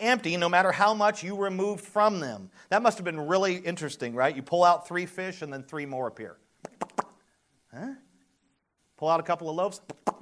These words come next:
It's like, "What is going on here?" I would be like, and it would be like every time I pull one out, and the, no,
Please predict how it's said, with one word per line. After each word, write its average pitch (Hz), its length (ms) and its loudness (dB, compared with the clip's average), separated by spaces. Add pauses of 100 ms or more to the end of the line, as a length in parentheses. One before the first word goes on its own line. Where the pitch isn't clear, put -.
(600)
It's - 100 -20
like, 131 240 -6
"What 220 240 -14 (260)
is 110 140 -18
going 160 460 -10
on 285 240 -12
here?" - 280 -18 (840)
I 147 80 4
would 185 100 2
be 139 80 -4
like, 131 200 -2 (2250)
and 156 200 -4
it 175 160 6
would 160 100 4
be 175 120 8
like 151 220 6
every 202 160 6
time 214 180 -2
I 202 40 -2
pull 240 200 4
one 240 100 2
out, 202 220 2
and 170 100 0
the, 202 280 0
no, 269 440 -4